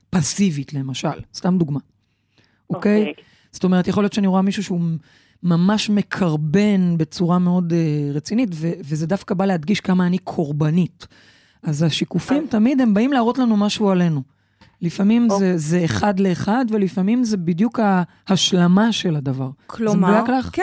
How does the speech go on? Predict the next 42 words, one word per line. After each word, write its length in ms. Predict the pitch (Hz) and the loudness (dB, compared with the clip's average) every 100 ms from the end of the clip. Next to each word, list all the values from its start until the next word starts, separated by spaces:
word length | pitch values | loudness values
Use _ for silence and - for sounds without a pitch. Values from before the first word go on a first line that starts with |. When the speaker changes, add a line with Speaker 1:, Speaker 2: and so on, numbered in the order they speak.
| 453 | -4
Speaker 3:
כן, 200 | 466 381 | -4 -2
מדויק 320 | 226 247 285 | -2 -2 -4
מאוד, 340 | 349 381 269 185 - | -6 -6 -6 -8 -12
בטח. 340 | 294 233 190 _ _ _ | -10 -10 -12 _ _ _
זה 180 | - 208 | -10 -8
Speaker 2:
אז, 60 | 214 | -6
Speaker 3:
מדויק 340 | - 180 254 - | -6 0 0 0
Speaker 2:
אה, 60 | |
Speaker 3:
מאוד, 160 | 339 359 | 2 2
Speaker 2:
אז 40 | 392 | 2
Speaker 3:
כי 100 | 262 | 0
שוב 140 | 359 | 2
Speaker 2:
אם 40 | |
Speaker 3:
פעם, 120 | 381 339 | 2 2
זה 60 | |
Speaker 2:
זה, 80 | 277 | 0
Speaker 3:
חוזר 140 | 269 214 | 0 2
Speaker 2:
איך 120 | 320 | 2
זה 60 | 359 | 0
Speaker 3:
לתפק-, 100 | 302 | -2
Speaker 2:
יכול 180 | 202 | -4
להיות 200 | 196 196 | -6 -10
ש-, 40 | _ 208 - _ | _ -20 -20 _
Speaker 3:
זה 120 | 190 | -10
חוזר 240 | 214 226 254 | -8 -4 -4
Speaker 2:
איך 80 | 349 | -4
Speaker 3:
לתפקיד. 380 | 311 - 208 | -6 -12 -8
Speaker 2:
שניסינו, 580 | 196 190 - 202 196 196 | -8 -8 -10 -10 -8 -6
אה, 60 | 185 | -6
אה, 1160 | 180 180 175 170 - 175 165 165 160 156 156 151 _ 185 | -6 -6 -8 -10 -12 -14 -12 -12 -10 -12 -16 -20 _ -12
ניסיתי 500 | 180 - 233 214 214 _ - | -12 -10 -12 -10 -14 _ -2
כן 340 | 202 190 185 185 _ _ _ _ _ _ _ - | 0 0 -6 -20 _ _ _ _ _ _ _ -8
להביא 280 | 190 170 190 | -8 -6 -10
את 80 | |
עצמי 260 | 190 - 185 | -14 -16 -14
לידי 240 | 170 170 | -14 -12
ביטוי, 280 | 170 180 185 | -14 -14 -16
זאת 80 | 180 | -16
אומרת, 220 | 170 170 170 _ _ _ | -16 -16 -18 _ _ _
להיות 300 | 190 196 202 | -8 -8 -8
יותר 380 | 185 190 196 185 - | -12 -4 -2 -2 -4
אסרטיבית, 800 | - - 185 185 214 202 190 | -14 -14 -12 -10 -8 -6 -8